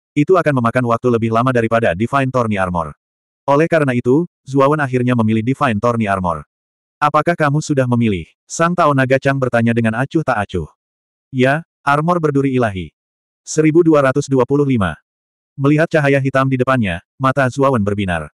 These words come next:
Di dalam cahaya hitam, ada armor hitam yang mengambang dengan tenang. Permukaan armor itu terdiri dari duri hitam yang tak terhitung jumlahnya. Di sekitar duri, ada bekas gas hitam.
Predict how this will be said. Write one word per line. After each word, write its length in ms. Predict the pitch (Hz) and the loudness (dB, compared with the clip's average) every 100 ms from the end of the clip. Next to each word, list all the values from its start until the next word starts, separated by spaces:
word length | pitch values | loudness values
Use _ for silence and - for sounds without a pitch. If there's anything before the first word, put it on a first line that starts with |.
| _ | _
Di 160 | - 131 | -8 0
dalam 240 | 143 147 | 2 2
cahaya 320 | 160 151 135 123 | 2 0 0 0
hitam, 400 | 143 117 131 170 _ | 0 0 -2 -6 _
ada 240 | 131 139 151 | -2 0 0
armor 240 | 143 127 | 0 -2
hitam 200 | 127 127 | 0 0
yang 120 | 127 113 | 0 0
mengambang 500 | 107 120 143 117 95 | 0 0 0 0 0
dengan 160 | 104 | -2
tenang. 260 | 101 92 82 76 _ _ _ _ _ | -2 -4 -6 -12 _ _ _ _ _
Permukaan 480 | 156 151 151 151 160 | -2 0 0 0 0
armor 240 | 156 143 | 0 0
itu 160 | 139 151 | 0 0
terdiri 400 | 160 131 123 135 | 0 0 0 2
dari 160 | 113 107 | 0 0
duri 160 | 113 | -2
hitam 280 | 117 139 127 | -2 -2 0
yang 160 | 127 127 | 0 -2
tak 160 | 123 131 | -2 -2
terhitung 400 | 123 151 123 101 | -4 -2 -2 -2
jumlahnya. 480 | 101 98 87 78 - _ - | -2 -2 -4 -8 -12 _ -10
Di 160 | 131 | -4
sekitar 380 | 147 175 160 147 | -2 0 0 2
duri, 340 | 139 123 135 - _ | 2 0 -2 -6 _
ada 240 | 131 143 160 | -2 0 0
bekas 240 | 147 117 120 | 0 -2 -4
gas 180 | 123 | -4
hitam. 320 | 120 110 87 | -4 -4 -4